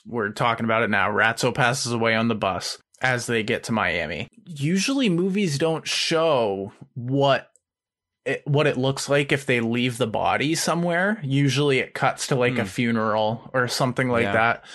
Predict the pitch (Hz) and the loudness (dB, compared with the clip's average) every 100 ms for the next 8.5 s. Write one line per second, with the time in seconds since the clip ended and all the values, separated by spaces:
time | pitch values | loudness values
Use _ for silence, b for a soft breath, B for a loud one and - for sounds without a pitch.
0 | B B 147 143 143 135 - 143 143 139 | B B -4 0 0 0 2 2 4 2
1 | 123 117 120 127 - 123 110 - _ _ | 2 0 0 0 0 0 0 0 _ _
2 | 123 113 104 110 95 - - 120 123 110 | 0 0 0 0 -2 -2 -6 -2 -2 -2
3 | - 131 117 117 110 104 98 87 - - | -2 -4 -2 -2 0 0 0 -2 -8 -18
4 | b b b - 139 131 113 147 120 113 | b b b -4 -2 0 0 0 0 -2
5 | 139 151 151 117 110 147 151 110 104 107 | -2 -2 -2 -2 0 -2 -2 -2 -2 -2
6 | 131 127 - 123 117 117 113 113 110 120 | 0 -2 2 2 4 2 -2 -2 -2 0
7 | 147 165 170 170 165 156 160 151 165 160 | -2 0 0 0 0 0 -2 -2 -2 0
8 | 165 - 120 117 | 0 2 2 2